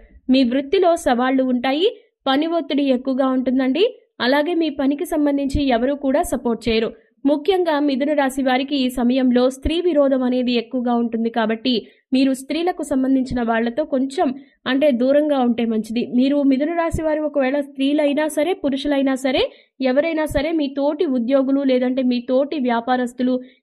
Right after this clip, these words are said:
ఈ విధంగా ఎవ్వరు ఉన్నా కూడా వాళ్ళ విషయంలో మాత్రం మీరు కొంచెం జాగ్రత్తగా ఉండాల్సిన పరిస్థితి గోచరిస్తుందండి. ఎందుకంటే మీ పక్కన ఉండేటటువంటి మీ స్త్రీలు మాత్రమే మీకు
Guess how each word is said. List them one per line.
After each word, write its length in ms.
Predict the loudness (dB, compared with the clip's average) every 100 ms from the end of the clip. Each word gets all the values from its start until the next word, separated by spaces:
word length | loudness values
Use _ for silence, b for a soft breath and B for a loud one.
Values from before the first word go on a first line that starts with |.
| -2
ఈ 100 | 0
విధంగా 380 | 2 0 0 0 0
ఎవ్వరు 300 | 0 0 0 2
ఉన్నా 180 | 0 0
కూడా 300 | -2 -2 -2 -4 B B -4
వాళ్ళ 240 | -2 0 0
విషయంలో 460 | -2 -2 -2 0 2
మాత్రం 240 | 0 -2 -2
మీరు 160 | 0 0
కొంచెం 340 | 0 0 0 0
జాగ్రత్తగా 640 | 0 0 0 -2 -2 -2
ఉండాల్సిన 500 | 0 2 0 0 -2 -2 -2
పరిస్థితి 340 | -4 -4 -6 -4
గోచరిస్తుందండి. 760 | -4 -4 -8 -4 -2 0 0 0 B B -4
ఎందుకంటే 500 | 0 0 2 -2 0 0 2
మీ 100 | 0 -2 -4
పక్కన 360 | -4 -2 0 2 0
ఉండేటటువంటి 640 | 0 0 -2 -2 -2 0
మీ 180 | -2 -2
స్త్రీలు 420 | -2 -2 -2 0 0 0
మాత్రమే 420 | 0 -2 0 0 -4 B B -2
మీకు 160 | -2